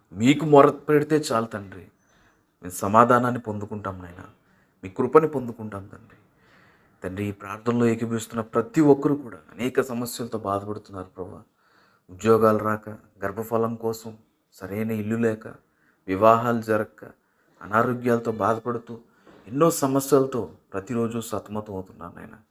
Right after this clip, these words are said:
నీ బిడ్డలుగా జీవిస్తున్న వీరు ప్రభా, ఇటువంటి సమస్యల నుంచి విడిపించబడి, చక్కటి ఆరోగ్యంతో మంచిగా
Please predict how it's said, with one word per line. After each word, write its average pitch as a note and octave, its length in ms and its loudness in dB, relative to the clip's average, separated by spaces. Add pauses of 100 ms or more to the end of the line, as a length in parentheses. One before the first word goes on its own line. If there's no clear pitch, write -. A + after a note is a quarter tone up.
(460)
నీ A#2+ 160 0
బిడ్డలుగా C3 380 2
జీవిస్తున్న A2 560 -8
వీరు G#2 420 -6 (480)
ప్రభా, G2 180 -6
ఇటువంటి G#2+ 400 -6
సమస్యల A2+ 440 -8
నుంచి A#2 420 -8 (280)
విడిపించబడి, C#3+ 800 0 (600)
చక్కటి A2+ 260 -12
ఆరోగ్యంతో G2+ 640 -10 (500)
మంచిగా A#2 480 -4